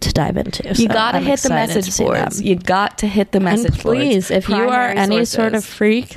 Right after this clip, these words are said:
Speaker 1: with any sort of, like,
Speaker 2: Mm-hmm.
Speaker 1: offensive or dangerous ideas, that please never stop posting. That would be the
Speaker 2: Never stop
Speaker 1: biggest mistake.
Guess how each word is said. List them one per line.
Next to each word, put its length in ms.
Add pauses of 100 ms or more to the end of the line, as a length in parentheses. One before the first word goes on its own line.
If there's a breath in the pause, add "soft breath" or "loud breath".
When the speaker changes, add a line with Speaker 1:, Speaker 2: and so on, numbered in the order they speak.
(100)
Speaker 1:
with 160
any 240
sort 220
of, 100
like, 220
Speaker 2:
Mm-hmm. 100
Speaker 1:
offensive 1000
or 260
dangerous 680
ideas, 540
that 240
please 560
never 260
stop 300
posting. 600
That 280
would 60
be 100
the 80
Speaker 2:
Never 40
stop 120
Speaker 1:
biggest 320
mistake. 340